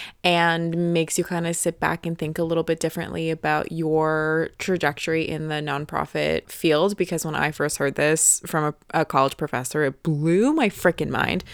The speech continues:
Uh, number two, please stick around to the ep-, end of the episode. I will be kinda switching out the, I'll be switching out the, uh, the nonprofit feature of the week for a social enterprise feature of the week.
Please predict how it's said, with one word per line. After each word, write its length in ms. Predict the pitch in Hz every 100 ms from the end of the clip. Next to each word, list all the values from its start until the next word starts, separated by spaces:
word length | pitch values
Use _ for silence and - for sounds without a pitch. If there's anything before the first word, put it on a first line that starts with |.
| - - - -
Uh, 200 | 190 185
number 280 | 190 175 175
two, 480 | - 302 330 175 170 - - - -
please 340 | 262 330 466
stick 220 | - 233 185
around 240 | 160 156
to 80 | 175
the 120 | 156
ep-, 160 | - -
end 300 | - 180 170
of 140 | 151 151
the 100 | 127
episode. 460 | - 165 220 285 -
I 180 | - 165
will 240 | 165 170
be 360 | 160 165 156 151 -
kinda 300 | - 285 415
switching 500 | 466 - 302 - 277
out 380 | - 220 220 220 -
the, 680 | 190 202 196 185 180 175 - - -
I'll 80 | 185
be 100 | 185
switching 400 | 208 247 - 247
out 240 | 220 208 185
the, 220 | 196 180
uh, 420 | 165 - 90 78 -
the 140 | 190
nonprofit 840 | 190 180 180 - 170 175 - 143 101 - -
feature 320 | - 214 -
of 80 | 240
the 120 | 247
week 200 | 254 254
for 280 | - 190 180
a 160 | 175 165
social 480 | - 175 - 160 -
enterprise 720 | 208 254 311 302 294 294 -
feature 260 | 247 -
of 100 | 220
the 80 | 208
week. 300 | 202 240 -